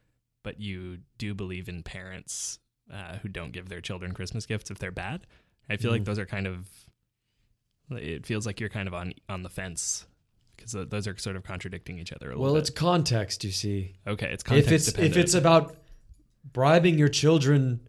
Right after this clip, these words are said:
Speaker 2: with gifts, all right, I see that. But if it's about bribing a hellish maw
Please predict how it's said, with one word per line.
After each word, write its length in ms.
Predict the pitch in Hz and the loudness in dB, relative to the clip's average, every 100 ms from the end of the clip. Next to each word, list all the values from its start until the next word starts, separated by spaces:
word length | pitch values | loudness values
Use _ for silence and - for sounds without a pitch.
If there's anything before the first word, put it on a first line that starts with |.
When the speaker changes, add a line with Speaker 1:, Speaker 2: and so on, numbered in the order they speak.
| _ _ _ | _ _ _
Speaker 2:
with 240 | 117 120 - | -2 -2 4
gifts, 640 | 156 147 131 - - - - _ _ _ | 6 8 6 0 0 0 -4 _ _ _
all 100 | 117 | 0
right, 380 | 123 117 135 - - - | 4 4 4 0 -18 -10
I 80 | 107 | -6
see 260 | - 123 | -2 0
that. 420 | 113 110 127 - - _ _ _ _ | 2 4 2 0 -18 _ _ _ _
But 140 | - 120 | -2 0
if 100 | 120 | 0
it's 140 | 123 | -2
about 480 | 127 139 139 143 - - _ _ | 2 4 4 2 -12 -20 _ _
bribing 840 | 117 117 127 156 147 147 135 123 - _ _ - | -6 2 6 8 8 6 6 0 -6 _ _ -4
a 100 | 117 | -2
hellish 680 | 117 - - 151 151 143 139 | 0 0 4 6 8 6 4
maw 680 | 131 139 143 135 123 123 | 4 6 8 8 6 2